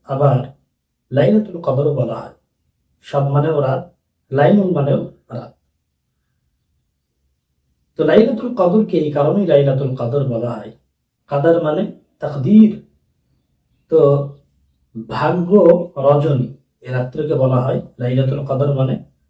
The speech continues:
ভাগ্য রজনী। রব্বুল আলামিন চারজন ফেরেশতাকে, জিবরিল, মিকাইল, ইসরাফিল, আজরাইল আলাইহিমুস সালাম,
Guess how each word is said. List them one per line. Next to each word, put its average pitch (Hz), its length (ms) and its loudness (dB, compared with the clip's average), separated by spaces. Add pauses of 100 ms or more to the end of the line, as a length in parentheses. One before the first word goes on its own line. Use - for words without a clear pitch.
(240)
ভাগ্য 180 340 -2
রজনী। 123 400 4 (1040)
রব্বুল 175 260 2
আলামিন 180 600 2 (840)
চারজন 175 640 4
ফেরেশতাকে, 151 800 -4 (640)
জিবরিল, 147 640 -4 (240)
মিকাইল, 143 760 2
ইসরাফিল, 131 640 -2 (100)
আজরাইল 139 480 2
আলাইহিমুস 131 640 -2
সালাম, 131 420 -2